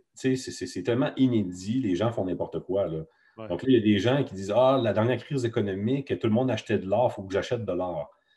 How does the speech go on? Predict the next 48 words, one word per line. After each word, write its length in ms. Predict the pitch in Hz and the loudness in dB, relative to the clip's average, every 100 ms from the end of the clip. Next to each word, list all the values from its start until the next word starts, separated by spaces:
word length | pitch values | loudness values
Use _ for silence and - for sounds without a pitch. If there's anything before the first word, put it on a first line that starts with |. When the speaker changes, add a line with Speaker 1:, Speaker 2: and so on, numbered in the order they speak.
| - | -16
Speaker 2:
Ouais. 100 | 113 - _ | -16 -18 _
Speaker 1:
Là, 120 | 107 | 4
euh, 680 | 127 127 113 95 92 92 92 | 8 8 8 4 4 2 2
tout 140 | - | 4
le 40 | 139 | 4
monde 120 | 156 | 4
achète 240 | 123 139 | 2 0
du 80 | 117 | -2
papier 200 | 117 117 | -2 -2
de 60 | 131 | -2
toilette, 320 | 123 110 135 | 2 2 2
faut 100 | 113 | 0
que 60 | 107 | -2
j'achète 240 | 110 135 | 0 -2
du 80 | 107 | -4
papier 220 | 104 113 | -6 -6
de 40 | |
toilette. 540 | - 104 101 101 - - | -4 -2 0 -4 -8 -20
<laughs> 80 | - | -8
Tu 200 | 170 - | -4 -2
sais, 80 | 160 | 0
Speaker 2:
<laughs> 1000 | 185 208 151 - 170 - 170 - - - | 0 0 -2 -4 -8 -10 -12 -16 -14 0
Speaker 1:
là, 120 | 135 - | 0 0
c'est 160 | - 120 | 0 4
un 100 | 117 | 4
Speaker 2:
Ouais, 120 | 185 | 4
parce 180 | 175 - | 2 4
que 80 | |
la, 160 | 180 165 214 - | 4 6 4 4
la, 180 | 170 156 | 2 4
le 160 | 175 | 2
covid, 380 | 175 202 190 277 - - | 6 4 6 2 -2 -6
c'est, 260 | 170 160 | -2 -2
c'est, 260 | - 156 208 | -2 -10 -8
c'est 160 | - | -6
une 100 | 156 | -6
grosse 320 | 139 156 185 135 | -2 0 2 2
gastro, 540 | 139 - 123 143 101 | -2 -2 -4 -4 -4
hein, 220 | 104 123 | -8 -14
c'est 140 | 139 107 | -14 -14
ça ? 100 | 147 | -8
Speaker 1:
<laughs> 1080 | - 110 117 - 117 - - - 131 110 | -6 -6 -6 -4 -6 -6 -18 -14 -10 -2
Donc, 220 | 107 101 - | 4 4 4
tu 100 | 214 | 4
sais, 60 | |
il 120 | 147 | 4
y 80 | |
a, 40 | 104 | 4